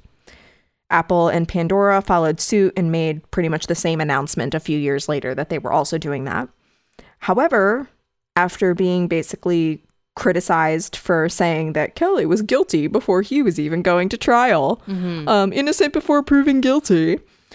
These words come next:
Speaker 1: uh, Spotify ultimately reversed their decision the following year and instead introduced a feature in which listeners could select the option, "Do not play this artist," on a musician's Spotify page.
Speaker 2: Okay.
Speaker 1: Which,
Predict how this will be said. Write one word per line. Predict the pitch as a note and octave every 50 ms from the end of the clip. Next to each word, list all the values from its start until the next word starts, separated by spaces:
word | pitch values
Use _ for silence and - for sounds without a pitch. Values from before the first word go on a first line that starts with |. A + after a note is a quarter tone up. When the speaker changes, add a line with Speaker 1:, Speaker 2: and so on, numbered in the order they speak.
| - - - -
Speaker 1:
uh, | - - A#3+ A#3 A#3 A#3 A#3 A#3 A3+ A#3 - -
Spotify | - - - A#3 A#3 B3 - B3 A3+ G#3+ G#3+
ultimately | G3 G#3 - - G#3 - - F#3
reversed | E3 D#3 E3 D#3+ F3 - - - -
their | - F3+
decision | - E3 - D#3 D3+ - - F#3 A#3+ D#4 - _ -
the | -
following | - E3+ D3 C#3 C3+ C#3 C#3 B2
year | B2 A#2 - - C4+ _ _ _ _ _ _ _ _ _ - _ -
and | F#3+ F3+ F3 F3 E3+ E3 E3+ D#3+
instead | - - G#3+ - G3 G3 G3
introduced | F#3+ G3 - G#3+ F#3+ F#3+ F#3 F#3 - -
a | F3 F3
feature | F3 - F#3+ G3 - - G#3 G3 F#3+ F#3
in | - F#3 F3
which | E3+ D#3+ - -
listeners | F3 F3 - - F3 F3 F3 -
could | - - F3+ -
select | - - F3+ F3 E3+ - -
the | - F3
option, | E3 E3 E3 - - F3+ E3 D#3+ D3+
"Do | - - F3 F3+
not | F#3+ G3 G3 - -
play | - F#3 F3
this | E3 E3+ E3 - -
artist," | - D3+ D3+ - - - - - - - - -
on | E3+ D#3 D3
a | D3
musician's | D3+ D3+ C#3+ - - - - - - -
Spotify | - - - - - - - - -
page. | - - - - - - - - - - _ _ _ _ _ _ _ _ _ _ _ _ _ _ _ -
Speaker 2:
Okay. | - C4+ - A#3 G3 F#3
Speaker 1:
Which, | G3+ G#3